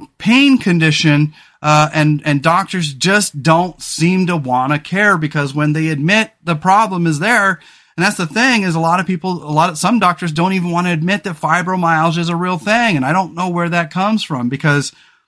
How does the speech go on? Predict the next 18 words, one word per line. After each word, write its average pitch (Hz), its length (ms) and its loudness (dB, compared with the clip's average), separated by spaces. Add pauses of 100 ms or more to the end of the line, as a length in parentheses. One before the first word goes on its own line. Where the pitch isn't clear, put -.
(120)
there 151 180 2
seems 214 240 0
to 208 100 0
be 180 160 2
two 208 280 0
camps 240 400 0
on 113 180 -4
it. 101 140 -12
And, 143 300 0
um, 143 380 2
and 165 160 0
at, 175 240 -2
at 180 140 -2
the 190 100 -2
end 190 140 0
of 170 40 -4
the 180 100 -2
day, 165 400 0